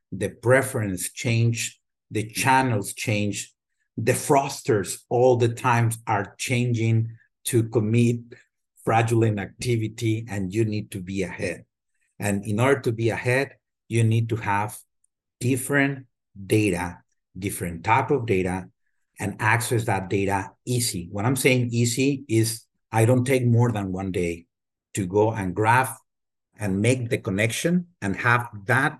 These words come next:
data available in my decision journeys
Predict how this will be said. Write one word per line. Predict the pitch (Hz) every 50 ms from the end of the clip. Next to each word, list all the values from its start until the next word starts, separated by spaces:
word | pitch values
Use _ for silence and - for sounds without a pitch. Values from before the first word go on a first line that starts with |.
| _ 120
data | 113 113 107 98 98 98 - -
available | 101 95 87 87 110 113 113 117 113 117 135 139 143 - _ _ _ _ _ _ _
in | 120 120 113 104
my | 101 101 101 98
decision | 87 98 95 - - - - 135 127 127 - - - 127 110 107 104 101 - _ _ _ _ _ _ _ _ -
journeys | 90 87 110 107 101 98 95 87 85 - - - - -